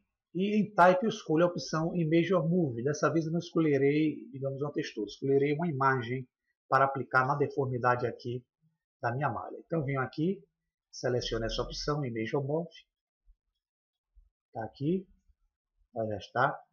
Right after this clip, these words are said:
Vou vir aqui em Open, vou buscar no meu computador uma figura qualquer que eu possa atribuir aí como uma textura à minha imagem. E selecionando uma imagem qualquer, eu venho aqui, clico,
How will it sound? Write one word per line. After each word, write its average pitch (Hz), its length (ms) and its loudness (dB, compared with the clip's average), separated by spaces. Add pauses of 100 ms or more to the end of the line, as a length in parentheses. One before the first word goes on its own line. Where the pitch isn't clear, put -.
(200)
Vou 151 140 0
vir 196 140 2
aqui 175 220 -2
em 147 100 2
Open, 190 400 2 (880)
vou - 120 2
buscar - 280 2
no 135 80 0
meu 131 120 0
computador 160 760 2
uma 156 120 -2
figura 120 360 -2
qualquer 180 600 4
que - 80 -6
eu 226 80 0
possa 170 420 -2
atribuir 151 520 0
aí 139 240 0
como 147 220 -4
uma 165 100 -4
textura 143 680 -2 (220)
à 131 80 -4
minha 143 420 -6
imagem. 107 680 -4 (340)
E 247 80 -4
selecionando 151 680 2
uma 139 100 -2
imagem 123 360 0
qualquer, 131 520 0 (400)
eu 139 140 -4
venho 135 160 -2
aqui, 190 320 -2
clico, 180 460 -2